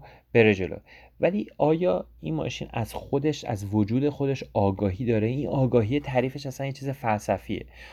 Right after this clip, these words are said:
حالا ما با یه دنیایی روبرو شدیم که،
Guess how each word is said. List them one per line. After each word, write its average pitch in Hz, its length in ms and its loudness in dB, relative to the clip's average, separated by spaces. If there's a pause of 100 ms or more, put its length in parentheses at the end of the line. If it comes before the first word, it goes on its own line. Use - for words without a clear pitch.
(120)
حالا 135 200 4
ما 160 160 4
با 143 180 0
یه 139 120 0
دنیایی 131 460 0
روبرو 104 340 0
شدیم 95 640 -4 (640)
که، 110 340 4